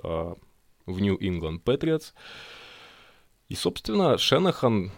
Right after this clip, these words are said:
знает, что он умеет, э, в такой стиль футбола играть. А именно на большие броски, да, вот big time throws, он, вот он не, не способен, на мой взгляд. И Шенахан, понимая это и помня про то-, того призрака за своими плечами, он, в общем-то, не рискует и заставляет Гарополо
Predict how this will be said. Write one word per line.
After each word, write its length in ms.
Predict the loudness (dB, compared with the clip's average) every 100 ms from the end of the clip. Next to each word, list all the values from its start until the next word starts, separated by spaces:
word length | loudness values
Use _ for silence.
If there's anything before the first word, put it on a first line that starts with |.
| -14
знает, 400 | -4 0 2 2
что 180 | 2 4
он 120 | 4
умеет, 420 | 4 4 0 -2
э, 320 | -2 2 2
в 60 | 0
такой 320 | -4 -6 -6
стиль 380 | -6 -6 -6 -6
футбола 600 | -8 -12 -8 -4 -2 -2
играть. 540 | -4 -4 -4 -6 -16 -18 -8
А 440 | -4 0 2 0 -2 _ _
именно 340 | -2 0 2
на 160 | 2 2
большие 520 | 2 0 0 0 0
броски, 480 | 0 -2 -4 -8 -6
да, 140 | -2
вот 260 | 0 -2 -6
big 420 | -10 -8 -6 -6
time 260 | -2 0 0
throws, 340 | 0 0 -2 -6
он, 180 | -6 -6
вот 220 | -6 -2
он 140 | 0
не, 120 | 2
не 180 | 2 2
способен, 540 | 0 -4 -4 -6 -6 -6
на 100 | -4
мой 160 | -4
взгляд. 340 | -4 -4 -4 -4
И 240 | -4 -4
Шенахан, 460 | -2 -2 -2 -2 -2
понимая 580 | 0 0 2 2 2 2
это 140 | 0
и 400 | -4 -2 -4 -6 -10 _ _ _ -20 -4
помня 260 | 0 2 0
про 140 | -4
то-, 380 | -6 -4 -4 -4
того 220 | -4 -4
призрака 460 | -4 -4 -4 -4 -4
за 120 | -8
своими 300 | -6 -6 -6
плечами, 460 | -6 -10 -6 -4 -2
он, 180 | -2 -2
в 60 |
общем-то, 300 | -4 -6 -6
не 140 | -4 -4
рискует 540 | -6 -8 -6 -4 -4
и 240 | -6 -6
заставляет 540 | -8 -10 -10 -4 -4 -4
Гарополо 540 | -6 -6 -6 -8 -8